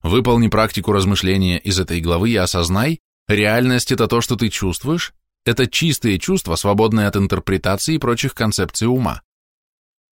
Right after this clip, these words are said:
Понимание — это интерпретация, а значит, это концепция. Быть здесь и сейчас — это только ощущать то, что чувствуешь. Объективная реальность с точки зрения науки.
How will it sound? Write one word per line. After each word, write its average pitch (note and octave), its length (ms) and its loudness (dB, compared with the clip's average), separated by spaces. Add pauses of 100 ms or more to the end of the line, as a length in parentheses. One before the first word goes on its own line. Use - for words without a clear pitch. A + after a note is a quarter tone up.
Понимание — G#2+ 760 2
это F#2+ 240 -2
интерпретация, E2+ 920 -2 (380)
а D#3 140 4
значит, C3+ 380 0
это A#2 160 -2
концепция. D2+ 720 -4 (1160)
Быть G2 300 0
здесь F#2+ 340 0
и F#2 60 -2
сейчас — F2 580 -2 (200)
это G#3 180 0
только F#3+ 260 0
ощущать C#3 680 2
то, A2 160 2
что C#3 200 0
чувствуешь. - 640 -2 (2000)
Объективная A2+ 680 2
реальность G#2 560 2
с - 80 -8
точки C3+ 280 0
зрения G#2 360 2
науки. A2 480 0